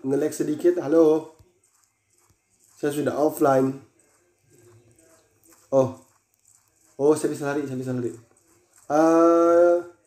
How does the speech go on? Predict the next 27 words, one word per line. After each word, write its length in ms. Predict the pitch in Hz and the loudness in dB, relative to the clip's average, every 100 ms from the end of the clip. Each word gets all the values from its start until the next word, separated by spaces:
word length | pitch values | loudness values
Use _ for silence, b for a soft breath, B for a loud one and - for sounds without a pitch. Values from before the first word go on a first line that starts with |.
| _ _ _ _ _ _ | _ _ _ _ _ _
kayaknya 240 | - 160 175 | -8 -4 -2
kita 160 | 165 | -2
harus 80 | 156 | -2
ke 160 | - - | -4 -8
sana 160 | 151 | -6
deh. 160 | 123 113 110 _ _ _ _ _ _ _ _ _ _ _ - - | -4 -6 -10 _ _ _ _ _ _ _ _ _ _ _ -16 -4
Soalnya 320 | 139 156 143 | 0 2 2
musuh 240 | 135 147 | 0 -2
itu 160 | 135 165 | 0 0
ada 160 | 127 | 0
di 80 | 127 | -2
sana. 400 | 123 165 143 127 - - - _ _ _ _ _ | -4 -6 -6 -8 -12 -20 -20 _ _ _ _ _
Depan 800 | - 254 294 240 392 392 403 381 | -6 -2 0 0 0 0 2 0
sekali. 400 | - 170 127 113 - - _ _ _ _ _ 143 151 - - - 175 370 339 320 330 359 - - _ _ - | 0 -2 -2 -4 -6 -16 _ _ _ _ _ _ -20 -20 -20 -20 -20 -20 -20 -20 -20 -20 -20 -20 _ _ -20
Sabar, 240 | - 123 120 | -10 -8 -6
sabar, 160 | 123 | -6
sabar. 180 | 117 113 107 | -6 -8 -8
Kita 160 | 131 | -2
lari, 240 | 139 139 151 | 0 2 -2
kita 320 | 127 - 135 | -6 -4 0
lari 80 | 143 | 0
terlebih 240 | 143 131 | 0 -4
dahulu. 400 | 131 139 147 - | -6 -4 -6 -8
Kita 160 | 127 131 | -8 -4
lari 160 | 139 | -2
terlebih 240 | 143 135 127 | -2 -4 -6
dahulu. 320 | 135 151 | -4 -4